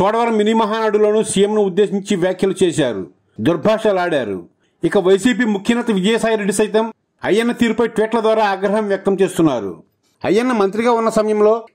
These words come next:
ఇరిగేషన్ స్థలాన్ని ఆక్రమించి ఇళ్లు నిర్మాణం చేశారని నిర్ధారణకు వచ్చిన అధికారులు అక్రమంగా నిర్మించిన ప్రహరీని ఈ రోజు కూల్చివేశారు. దీంతో ఆయన ఇంటి వద్ద భారీగా పోలీసులు మోహరించారు. నోటీసులు ఇవ్వకుండా ఎలా కూల్చుతారంటూ అయ్యన్న అనుచరులు, టీడీపీ నేతలు ప్రశ్నిస్తున్నారు.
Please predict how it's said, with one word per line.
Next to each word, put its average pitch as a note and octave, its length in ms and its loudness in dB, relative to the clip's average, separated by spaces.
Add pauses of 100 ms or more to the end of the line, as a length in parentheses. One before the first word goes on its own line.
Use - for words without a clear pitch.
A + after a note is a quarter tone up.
ఇరిగేషన్ A#3+ 460 2
స్థలాన్ని A3+ 400 0
ఆక్రమించి G#3+ 600 0
ఇళ్లు F#3+ 160 4
నిర్మాణం G#3+ 520 0
చేశారని G#3 360 0
నిర్ధారణకు F#3+ 480 0
వచ్చిన F#3+ 240 2
అధికారులు G3 600 2 (240)
అక్రమంగా A#3+ 440 0
నిర్మించిన A3 440 0
ప్రహరీని G#3+ 480 0
ఈ F#3+ 140 0
రోజు G#3 220 4
కూల్చివేశారు. E3+ 800 0 (420)
దీంతో G#3+ 380 2
ఆయన G#3+ 260 2
ఇంటి F#3+ 220 -2
వద్ద G#3+ 200 0
భారీగా G3+ 500 2
పోలీసులు G#3+ 480 2
మోహరించారు. E3+ 640 0 (340)
నోటీసులు A3+ 420 4
ఇవ్వకుండా A#3 420 2
ఎలా A3+ 160 2
కూల్చుతారంటూ A3+ 680 0
అయ్యన్న A3 300 2
అనుచరులు, G#3+ 560 0 (120)
టీడీపీ A#3 340 0
నేతలు A3 300 2
ప్రశ్నిస్తున్నారు. F#3 840 0